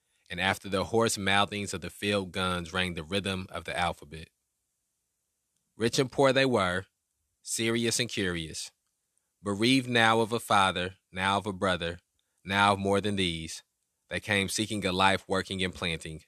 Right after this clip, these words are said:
New England schoolhouses among the white and black of the South. They did their work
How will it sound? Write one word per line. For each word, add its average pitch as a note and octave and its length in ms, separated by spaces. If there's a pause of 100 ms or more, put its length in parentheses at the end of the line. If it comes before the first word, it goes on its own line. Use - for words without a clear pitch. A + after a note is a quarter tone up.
(140)
New F2+ 180
England G2 340
schoolhouses F2+ 680
among F2+ 300
the E2 100
white F2 320
and D#2+ 120
black E2 260
of D#2 80
the D#2+ 80
South. D2+ 400 (1120)
They G2+ 140
did A2+ 200
their B2 140
work A2+ 240